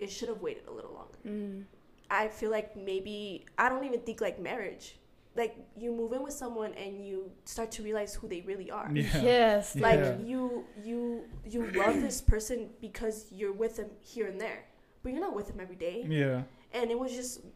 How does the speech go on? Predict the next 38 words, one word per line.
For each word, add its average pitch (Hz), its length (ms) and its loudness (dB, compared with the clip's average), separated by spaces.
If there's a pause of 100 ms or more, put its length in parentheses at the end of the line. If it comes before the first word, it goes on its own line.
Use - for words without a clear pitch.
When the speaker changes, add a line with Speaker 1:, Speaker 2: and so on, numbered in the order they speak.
Speaker 1:
we 226 200 -6
stopped, 240 500 -6
he 226 240 -10
stopped - 320 -6
working, 226 840 -6
and 202 320 -6 (100)
we 220 100 -6
were 214 160 0
with 214 220 -2
each - 160 -10
other 208 180 -6
more 202 160 -10
often 214 320 -6
'cause - 120 -14
I 208 60 -6
was 208 120 -8
still 202 180 -8
in 190 60 -14
school. - 420 -8 (400)
So - 220 -6
he 233 120 -8
wasn't 226 240 -2
working, 202 480 -10 (240)
so - 160 -4
he 240 100 -2
was 226 120 -2
there 208 180 -2
more 196 180 -8
often. 208 460 -4 (1400)
And 220 160 -2
so 214 120 -4
we 220 100 4
were 240 100 0
just 233 220 -2
seeing 233 180 -6
each - 180 -10
other, 202 200 -10
like, 196 180 -8